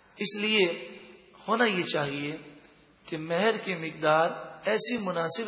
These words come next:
رکھی جائے جو شوہر کی طاقت کے مطابق بھی ہو اور ایک معقول رقم ہو کہ اگر نباہ نہ ہو سکے اور طلاق ہو جائے تو پھر عورت ان ایام کو آسانی سے گزار سکے۔ اس لیے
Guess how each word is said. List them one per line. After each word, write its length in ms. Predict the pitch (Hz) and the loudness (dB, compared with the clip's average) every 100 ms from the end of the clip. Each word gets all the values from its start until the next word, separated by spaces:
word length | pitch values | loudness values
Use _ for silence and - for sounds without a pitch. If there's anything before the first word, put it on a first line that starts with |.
| 190 | -4
رکھی 260 | 151 165 | -4 -8
جائے 300 | 143 143 139 156 - - - - - | -4 0 0 -2 -10 -18 -20 -20 -4
جو 80 | 208 | 2
شوہر 360 | - 190 185 214 | 6 6 6 4
کی 140 | 214 | 0
طاقت 420 | - 165 160 165 | 4 4 6 0
کے 80 | 185 | 0
مطابق 520 | 170 151 151 151 175 175 | -4 2 2 2 -2 -2
بھی 140 | 202 | -4
ہو 160 | 202 208 - - - - - - - | -2 -2 -4 -14 -18 -20 -20 -10 2
اور 80 | |
ایک 160 | 254 214 | 2 4
معقول 440 | 202 185 - 262 220 | 6 6 6 2 4
رقم 300 | 196 190 170 | 4 4 0
ہو 140 | 156 151 175 - - | 0 -2 -2 -10 -10
کہ 100 | - | 2
اگر 240 | 202 202 214 185 - - | 4 8 8 8 2 -2
نباہ 360 | 156 170 185 185 | -4 6 8 8
نہ 120 | 196 208 | 8 6
ہو 80 | 175 170 | 6 0
سکے 220 | 156 185 | 0 0
اور 100 | 196 170 | -2 0
طلاق 380 | 151 165 196 185 | 6 6 6 0
ہو 100 | 196 | 2
جائے 340 | 160 147 165 - - - - - - | 2 2 0 -4 -12 -18 -20 -20 -18
تو 80 | 156 | -6
پھر 160 | 196 196 | -2 0
عورت 520 | - 180 185 202 180 165 170 - - - - - | 6 8 8 6 6 4 4 -2 -14 -18 -20 -2
ان 140 | 226 208 - | -2 0 -2
ایام 540 | 160 156 160 160 156 | -2 2 2 0 -4
کو 200 | 160 196 202 - - - - - - - | -2 0 0 -4 -14 -18 -20 -20 -14 0
آسانی 440 | 175 190 190 226 | 0 2 0 -2
سے 140 | 196 185 | -2 -2
گزار 340 | 151 156 180 196 | 0 6 6 6
سکے۔ 300 | 170 175 196 196 | -2 0 0 0
اس 140 | 226 - | -4 -4
لیے 280 | 165 156 | -2 0